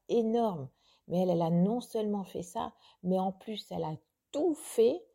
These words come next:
pour que sa sœur, qui va être à sa place, puisse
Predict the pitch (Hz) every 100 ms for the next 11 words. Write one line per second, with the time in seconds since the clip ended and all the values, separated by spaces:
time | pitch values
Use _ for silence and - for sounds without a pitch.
0 | _ _ - 185 - 196 180 - 240 -
1 | 262 233 190 151 _ _ - 175 160 156
2 | 151 - - 151 - 143 - 208 240 -
3 | - _ _ _ _ - 208 208 - -